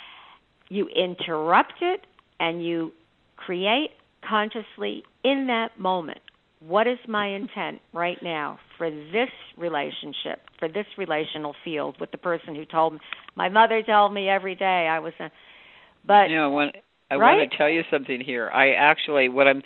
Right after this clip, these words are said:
Speaker 2: thinking of when you're talking was the fact that I, I lived inside of a very restricted, ter-, horrifying reality for many years. And, um, back when I was in my thirties, I actually had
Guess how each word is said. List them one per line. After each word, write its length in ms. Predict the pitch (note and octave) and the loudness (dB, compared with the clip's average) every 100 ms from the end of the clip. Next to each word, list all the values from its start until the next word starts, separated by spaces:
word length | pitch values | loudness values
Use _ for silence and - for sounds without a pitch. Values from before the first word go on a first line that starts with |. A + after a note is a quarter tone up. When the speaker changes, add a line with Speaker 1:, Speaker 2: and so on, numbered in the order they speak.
| - | -4
Speaker 2:
thinking 320 | D#3+ E3+ D#3 | -4 -4 -2
of 140 | D3 | -2
when 160 | C#3 C3+ | -2 -4
you're 160 | B2 A#2+ | -6 -2
talking 600 | C3+ C3 - D3+ E3 E3+ - - - - - | 4 4 4 -2 -4 -8 -18 -20 -20 -8 -2
was 160 | C3 - | -2 -2
the 80 | C3 | -4
fact 320 | - C3+ C#3 - | 4 6 6 4
that 100 | A#2 | 4
I, 180 | A#2 - | 4 2
I 100 | A#2+ | 0
lived 380 | A#2+ C3+ C#3+ C3+ | 0 2 0 0
inside 420 | C3 A#2+ C3+ B2+ | -4 0 2 2
of 120 | A#2+ A2+ | 0 -4
a 100 | A2 | -4
very 540 | G#2 B2+ B2+ A#2+ G#2 | 0 2 2 2 -2
restricted, 960 | C2 A2 A#2 - - B2+ - B2 A2+ - | -8 -10 -10 -10 -10 -10 -6 -6 -6 -6
ter-, 160 | B2+ C3 - | -6 -6 -6
horrifying 640 | B2+ A#2 A#2 A#2 A2 G#2+ | -2 -2 0 2 2 0
reality 580 | G#2+ G#2 A2+ A#2 G#2+ F#2+ - | -4 0 2 2 0 -4 -10
for 80 | G#2 | -12
many 280 | G#2+ G#2+ G#2+ | -8 -8 -6
years. 380 | D3+ F3 C3+ - - - - - - | -2 0 -2 -6 -16 -20 -20 -20 -4
And, 360 | C3 B2 A#2 A#2 | 4 4 4 2
um, 460 | B2 A#2 A2 F2 A#2 | 2 2 -2 -8 -4
back 300 | C3 C#3+ - | 0 2 0
when 100 | C#3 | -4
I 80 | B2+ | -4
was 160 | B2 A#2+ | -4 -6
in 100 | A#2+ | -6
my 180 | A#2 A#2 | -6 -6
thirties, 360 | - G#3+ E3 B2+ - | -6 -2 -2 -2 -2
I 140 | A#2 | 2
actually 560 | B2+ B2+ - C3 A#2 A#2 - - - _ _ | 2 2 -2 -2 -2 -4 -12 -20 -20 _ _
had 280 | - C3+ | 0 2